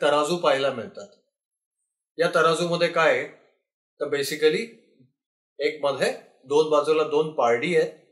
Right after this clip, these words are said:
एका पारड्यामध्ये आपण काय करतो, तर वस्तुमान ठेवतो आणि दुसऱ्या पारड्यामध्ये त्या वस्तूचं माप ठेवतो. बरोबर? आता आपण बघत असताना असं लक्षात येईल की आपण हे तराजू कुठे बघतो,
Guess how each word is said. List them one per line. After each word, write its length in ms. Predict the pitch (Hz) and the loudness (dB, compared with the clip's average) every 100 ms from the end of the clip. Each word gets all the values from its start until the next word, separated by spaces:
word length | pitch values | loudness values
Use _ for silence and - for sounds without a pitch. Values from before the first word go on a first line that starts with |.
| _ _ _ - | _ _ _ -2
एका 240 | 151 202 | 0 2
पारड्यामध्ये 580 | 202 180 175 180 175 185 | 4 6 6 2 0 0
आपण 240 | 170 180 | 0 -2
काय 180 | 170 170 | -2 -4
करतो, 600 | 170 151 165 202 - _ _ 156 | -2 -6 -6 -8 -10 _ _ -6
तर 40 | |
वस्तुमान 540 | 160 165 - 151 151 | -4 -4 -6 -2 -2
ठेवतो 540 | 147 123 107 107 101 _ _ _ _ _ - | -2 -8 -10 -12 -18 _ _ _ _ _ -8
आणि 160 | 143 156 | -4 -4
दुसऱ्या 360 | 135 160 160 | -4 -2 -2
पारड्यामध्ये 640 | 160 156 156 160 156 131 165 - _ _ - | 2 2 2 0 -2 -4 -4 -10 _ _ -2
त्या 100 | 156 | 0
वस्तूचं 580 | 143 143 165 151 226 294 - - - - - 127 | 0 -4 -8 -2 -2 -2 -8 -16 -14 -14 -18 -8
माप 460 | 131 156 - - | 2 4 4 -2
ठेवतो. 520 | 113 95 92 - _ _ _ _ _ _ _ _ _ _ _ | -10 -10 -16 -20 _ _ _ _ _ _ _ _ _ _ _
बरोबर? 340 | 160 240 269 214 - - _ _ _ _ _ - | 2 4 4 0 -2 -20 _ _ _ _ _ -6
आता 200 | 147 220 | -2 4
आपण 320 | 202 180 208 | 6 4 2
बघत 360 | 196 170 180 196 | 0 0 0 0
असताना 480 | 180 208 190 123 - - _ - | -2 0 -2 -2 -6 -10 _ -12
असं 160 | 135 185 | -6 -2
लक्षात 280 | 180 185 185 | -2 -2 -4
येईल 300 | 147 123 - - | -4 -8 -10 -2
की 60 | |
आपण 320 | 143 135 175 175 | -2 0 0 2
हे 460 | 180 151 170 170 | 0 0 -4 0
तराजू 320 | 156 160 170 | 2 2 0
कुठे 320 | 175 170 180 175 | -6 -8 -4 -2
बघतो, 640 | 165 - 170 170 - | -2 -4 -10 -10 -16